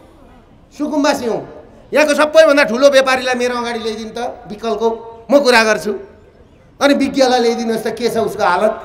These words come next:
रातभरि निन्द्रा लाग्दैन होला, छटपटी छ, जाँड मात्रै खाएर सुत्या होलान् रातभरि।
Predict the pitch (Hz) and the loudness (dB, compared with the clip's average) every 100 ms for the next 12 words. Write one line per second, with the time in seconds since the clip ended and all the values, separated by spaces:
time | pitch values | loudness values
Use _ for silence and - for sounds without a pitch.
0 | - - - 208 190 254 294 269 262 254 | -14 0 2 2 2 -2 0 0 2 2
1 | 240 214 233 220 196 196 208 214 220 196 | 2 2 0 0 -2 -4 -4 -6 -8 -10
2 | 185 208 175 - - - - - _ - | -10 -8 -8 -10 -14 -20 -20 -20 _ -20
3 | - 254 277 294 285 302 240 254 240 247 | -4 2 4 4 4 4 2 0 -2 -2
4 | 240 214 214 214 208 190 175 | 0 0 0 2 0 -2 -6